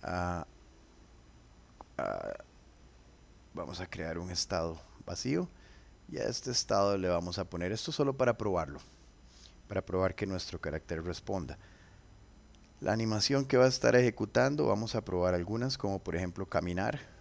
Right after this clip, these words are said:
Y le vamos a dar play. Y podemos ver en esta sección de acá lo que va a pasar. Nada.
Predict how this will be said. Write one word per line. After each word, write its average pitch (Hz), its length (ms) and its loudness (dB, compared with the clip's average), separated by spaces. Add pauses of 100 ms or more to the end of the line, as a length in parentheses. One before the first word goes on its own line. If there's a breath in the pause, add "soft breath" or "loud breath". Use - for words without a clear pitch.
(1120 loud breath)
Y - 300 -2
le - 120 -2
vamos - 280 -2
a - 40 -2
dar - 160 -2
play. 170 360 6 (580 loud breath)
Y 127 220 -2
podemos 95 340 -2
ver 90 160 -2
en 90 100 -6
esta 90 300 -6
sección - 560 -8
de 78 80 -10
acá 85 240 -8
lo 82 160 -12
que - 80 -10
va 69 80 -8
a 67 80 -12
pasar. 151 420 -4 (3250)
Nada. 80 320 -10